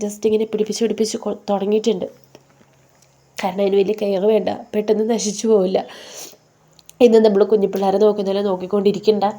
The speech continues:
അതിട്ടിട്ടാണെങ്കിലും നമ്മൾ രണ്ട് ദിവസത്തേക്ക് വീട്ടിൽ നിന്ന് മാറി നിന്നാലും വലിയ പ്രശ്നങ്ങളൊന്നും വരില്ല.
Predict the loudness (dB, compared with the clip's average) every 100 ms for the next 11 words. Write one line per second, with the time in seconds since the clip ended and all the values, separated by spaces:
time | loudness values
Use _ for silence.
0 | -12 -20 -20 -20 _ -4 -2 -2 -4 -2
1 | 0 2 2 2 -2 -4 -4 -6 -6 -6
2 | -4 -4 -4 -4 -2 -4 -2 -2 -4 -6
3 | -6 -8 -10 -10 -6 -4 -2 0 0 0
4 | -4